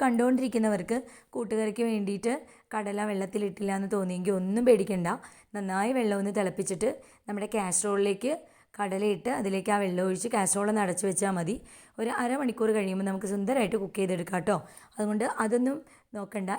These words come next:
എന്തായാലും കൂട്ടുകറിയൊക്കെ സദ്യക്ക് ഒഴിച്ചുകൂടാനാവാത്തതാ. നമ്മൾ വേറെ എന്തെങ്കിലും വെച്ച് അഡ്ജസ്റ്റ് ചെയ്യുന്നേക്കാളും അന്നൊക്കെയല്ലേ നമ്മളിതൊക്കെ ട്രഡീഷണൽ വേയിൽ ചെയ്യുള്ളൂ. അപ്പോൾ അതൊക്കെ ഒന്ന് ചെയ്തെടുത്തോളൂ. അപ്പോൾ ഇവിടെ നമ്മുടെ ഓലൻ ചെറുതായിട്ട്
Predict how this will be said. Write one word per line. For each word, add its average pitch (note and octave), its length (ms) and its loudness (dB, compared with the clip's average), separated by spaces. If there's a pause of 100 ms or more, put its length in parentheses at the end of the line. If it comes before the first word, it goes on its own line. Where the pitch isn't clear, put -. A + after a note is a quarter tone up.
(100)
എന്തായാലും D4 380 -2
കൂട്ടുകറിയൊക്കെ B3 720 0 (340)
സദ്യക്ക് G3+ 420 -2 (200)
ഒഴിച്ചുകൂടാനാവാത്തതാ. F#3+ 1120 0 (420)
നമ്മൾ A3 160 -2 (120)
വേറെ A3+ 260 0
എന്തെങ്കിലും A#3 340 0
വെച്ച് A3+ 180 0
അഡ്ജസ്റ്റ് F#3+ 280 0
ചെയ്യുന്നേക്കാളും G3 560 2 (440)
അന്നൊക്കെയല്ലേ C4+ 540 2
നമ്മളിതൊക്കെ G#3+ 440 0
ട്രഡീഷണൽ G#3+ 440 0
വേയിൽ G#3+ 160 4 (100)
ചെയ്യുള്ളൂ. A3 360 4 (440)
അപ്പോൾ F#3 200 -4
അതൊക്കെ F3+ 280 -4
ഒന്ന് G3 180 -2
ചെയ്തെടുത്തോളൂ. F3+ 640 2 (640)
അപ്പോൾ B3 240 -6
ഇവിടെ B3 220 0 (160)
നമ്മുടെ A#3 240 0 (180)
ഓലൻ G3+ 260 0 (320)
ചെറുതായിട്ട് G3+ 440 -4